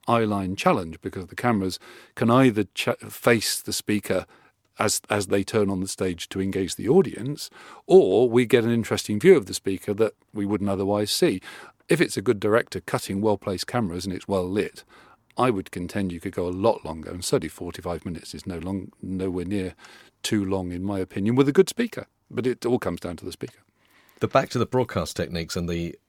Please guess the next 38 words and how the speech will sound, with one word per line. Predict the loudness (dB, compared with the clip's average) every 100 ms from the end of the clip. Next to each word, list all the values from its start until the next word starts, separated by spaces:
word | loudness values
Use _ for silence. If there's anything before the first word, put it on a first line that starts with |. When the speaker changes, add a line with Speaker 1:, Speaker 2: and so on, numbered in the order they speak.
| -12
Speaker 2:
the | -10 -8 -8 -8 -4
lectures, | -4 -4 -10
the | -8
Christmas | -4 -4 -4 -6
lectures, | -6 -6 -6 -6 -10 -12 _ _
uh, | -14 -10 -10 -10
that | -8
you | -4
mentioned | -4 -4 -6
is | -8
a | -10
good | -6 -6
example, | -6 -6 -6 -6 -8 -12 -12 -20 -20 -20 -20 _ -12
uh, | -8 -6 -8 -8
of, | -4 -4 -4 -8 -12
of | -12 -12 -18 _ _ -16 -10
pleasing | -2 -2 -2 -4 -6 -12 _ _ -20
both | -6 -4 -4 -6 -14 _ _ _ _ -4
audiences. | -2 0 -2 -4 -6 -6 -12 _
But | -6 -4
I |
think | -4 -4
Chris's | -4 -4 -6
point | -4 -4 -4 -8 -6
is | -4 -4 -8 -6
that | -6 -6 -12 _
there | -4 -2
are | -4
people | -4 -4 -4
who | -2 -2
are |
not | -2 -2 -2
doing | -2 -4 -2
this | -4 -6 -12 -16 _ _ _
as | -10 -8
a | -6 -8
full-time | -10 -8 -6 -4 -4 -4
job | 0 2 2 0